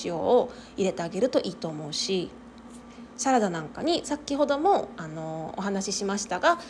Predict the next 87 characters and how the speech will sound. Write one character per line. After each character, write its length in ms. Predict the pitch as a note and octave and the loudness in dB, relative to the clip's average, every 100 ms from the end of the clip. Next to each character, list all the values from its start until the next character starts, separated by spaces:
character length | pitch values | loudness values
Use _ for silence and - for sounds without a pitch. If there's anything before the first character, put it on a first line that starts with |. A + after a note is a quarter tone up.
| - | -6
サ 160 | - E4 | 2 4
ラ 80 | |
ダ 140 | B3+ G3+ | 6 4
な 120 | F3+ | 0
ん 60 | E3+ | -2
か 140 | F3+ | -2
の 140 | G#3 | 0
最 200 | G#3+ C4+ | 2 2
後 80 | C4 | 4
の 100 | G#3+ | 2
仕 160 | G#3 G#3 | 2 2
上 100 | G3 | 2
げ 80 | G3+ | 0
の 100 | G3 | -2
時 240 | G3 F#3 | -6 0
は、 260 | A#3 B3+ - - - | 6 6 4 -10 -4
ち 80 | G4 | -4
ょ 20 | |
っ 20 | - | 0
と 80 | |
サ 160 | C#4 G#3+ | -2 -2
ク 100 | - | -4
サ 160 | - G3+ | -4 -4
ク、 240 | G3 F#3+ - - | -4 -4 -6 -6
カ 120 | G3 | -2
リ 100 | F3+ | 0
カ 180 | - G3 | 2 2
リ 120 | G3 | 2
の 220 | C#4 - | 2 0
食 260 | - G3 - | -2 -6 0
感 240 | G#3 G#3 | 2 2
を 60 | G3+ | 2
残 260 | F#3+ A3 | 0 -2
し 100 | G#3+ | -2
て 160 | - - | -2 -2
あ 80 | G3 | 2
げ 120 | A#3 | 2
る 120 | C4+ D4 | 2 4
と 180 | F#4+ - | 4 4
美 60 | |
味 60 | G3 | 0
し 140 | - | 2
い 20 | G3+ | 0
の 120 | E3 | 0
で、 140 | - - - - - - - - - - | -4 -6 -20 -18 -18 -18 -18 -20 -18 -4
ち 80 | B3 | -4
ょ 20 | |
っ 20 | |
と 200 | A#3+ - D#3+ | -2 -4 -2
粗 160 | E3 | -4
め 100 | F3 | -2
の 120 | E3+ E3+ | -4 -4
お 40 | - | -2
塩 180 | G#3 G3+ | 0 4
を 120 | D4 | 4
パ 140 | D#4 E3 | 2 -2
ラ 60 | |
パ 120 | D#3 F3+ | -4 -2
ラ 80 | |
っ 80 | B3+ | -2
と 100 | A3+ | -4
し 100 | F#3+ | -8
て 120 | - | -8
あ 60 | F3+ | -4
げ 100 | A#3 | -2
る 80 | D#4+ | 2
と 140 | - | 2
美 40 | F3+ | 2
味 40 | |
し 140 | E3+ F3 | 0 -4
い 60 | |
と 100 | - | -6
思 160 | D#3 D3+ | -8 -8
い 80 | D3+ | -8
ま 140 | E3 | -8
す。 200 | - - - - - - - - | -8 -10 -14 -20 -20 -18 -18 -10
そ 140 | - | -4
ん 80 | B3 | -2
な 80 | B3+ | 0
風 160 | C#4+ C4+ | 2 2
に 140 | A3 | 2
し 40 | |
て 160 | - F3+ | 0 -2
二 120 | F#3+ | 2
種 160 | - G4 | 4 6
類 140 | |
お 80 | D#4+ | 4